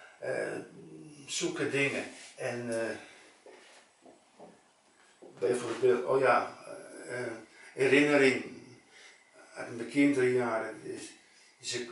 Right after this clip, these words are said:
een dode konijn hier. We gingen op bezoek bij mijn opa, hij had altijd een konijn en als ze,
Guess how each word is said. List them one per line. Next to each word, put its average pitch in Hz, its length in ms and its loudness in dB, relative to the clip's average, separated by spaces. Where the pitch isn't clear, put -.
een 120 180 -10
dode 127 240 8
konijn 123 460 -2
hier. 143 280 -6
We 131 140 6
gingen 131 300 -2
op 117 80 -8
bezoek 131 480 0
bij 113 160 -2
mijn 107 200 -6
opa, 131 420 -2
hij 131 100 0
had 117 160 0
altijd 131 300 -2
een - 80 -8
konijn 123 460 2
en 117 200 -2
als 107 140 -2
ze, 127 80 -2